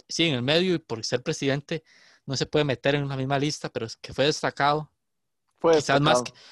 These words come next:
Speaker 1: que, quizás más que en o-, en, en otros años, hay que decirlo.
Speaker 2: Fue destacado y es presidente, siempre va a estar destacado, <laughs> o sea.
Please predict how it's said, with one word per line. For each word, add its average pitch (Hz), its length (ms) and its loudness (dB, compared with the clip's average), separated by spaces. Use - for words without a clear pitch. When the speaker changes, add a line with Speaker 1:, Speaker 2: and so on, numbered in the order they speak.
Speaker 1:
que, 139 240 -6
quizás 135 300 2
más 139 180 0
que 147 100 -6
en 127 60 -4
o-, 127 140 -4
en, 123 260 -8
en 123 120 -6
otros 120 280 -8
años, 117 360 -10
hay - 120 -10
que 123 140 -8
decirlo. - 420 -12
Speaker 2:
Fue 165 140 4
destacado 196 640 2
y 143 360 -6
es 143 160 -16
presidente, 165 580 -4
siempre 139 240 -8
va 160 60 2
a - 20 -2
estar 156 200 -2
destacado, 160 560 2
<laughs> 127 80 0
o 139 40 -6
sea. - 320 0